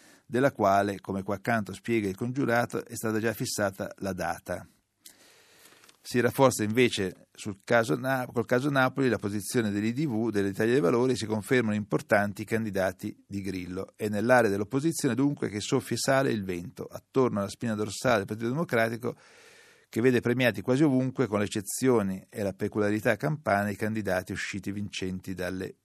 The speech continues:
primarie. Eh, questo riferimento a questo Congiurato è uno, è uno pseudonimo, eh, per un, per un intervento, per un po-,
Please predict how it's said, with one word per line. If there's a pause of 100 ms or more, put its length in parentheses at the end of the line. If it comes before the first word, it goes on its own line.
(140)
primarie. (640)
Eh,
questo
riferimento
a
questo
Congiurato
è
uno,
è
uno
pseudonimo,
eh, (1120)
per
un,
per
un
intervento,
per
un
po-,